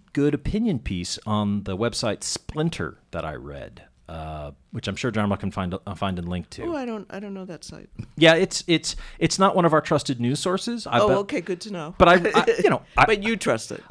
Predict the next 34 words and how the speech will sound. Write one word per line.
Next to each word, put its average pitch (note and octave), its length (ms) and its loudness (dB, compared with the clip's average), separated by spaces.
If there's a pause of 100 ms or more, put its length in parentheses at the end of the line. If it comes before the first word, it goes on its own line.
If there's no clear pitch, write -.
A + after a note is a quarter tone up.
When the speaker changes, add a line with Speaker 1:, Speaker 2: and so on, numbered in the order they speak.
(500)
Speaker 1:
Well, G#3 200 10
I F3 80 6
trust A#3 320 0
it A3 120 4
to F3+ 80 4
give D#3 200 4
me D#3 180 4
interesting, C#3 580 0 (200)
th-, F3+ 160 -2
to, B2+ 140 2
to B2 180 0
tell D#3 220 4
me C#3 120 4
about B2 180 6
Speaker 2:
Tidbits, C3+ 220 4
Speaker 1:
interesting C3 500 4
things. C#3 140 6
Speaker 2:
yeah. D#3+ 60 -4 (140)
Speaker 1:
I C#4+ 60 -2
mean, B3+ 160 2
it's G#3 160 4
a, G#3 100 0
it's F#3+ 200 4
a G#3+ 40 6
lefty F#3 680 2 (120)
political D3+ 380 2
site. D2 260 -4 (380)
So, A2+ 400 2
you F#3 100 2
know, F#2+ 180 -4
it's - 100 -10
part E3 240 0
of C3 100 -6
the, B2+ 200 0